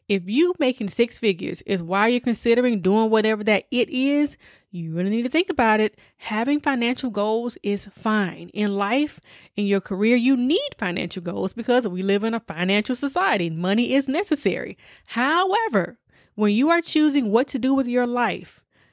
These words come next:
you don't want to make money the foundation. It will crumble, okay?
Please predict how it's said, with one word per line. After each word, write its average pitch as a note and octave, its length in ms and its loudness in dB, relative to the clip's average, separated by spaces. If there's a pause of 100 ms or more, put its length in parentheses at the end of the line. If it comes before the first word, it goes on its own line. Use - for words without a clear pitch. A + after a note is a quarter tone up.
(160)
you G3+ 140 -2
don't G#3 380 2
want A#3 320 -4
to C4+ 100 -4
make A3 240 0
money G3+ 320 0
the F3 140 -2
foundation. F#3 960 -6 (100)
It B3+ 260 0
will G#3 280 2
crumble, F#3+ 580 -4 (140)
okay? G3 440 -2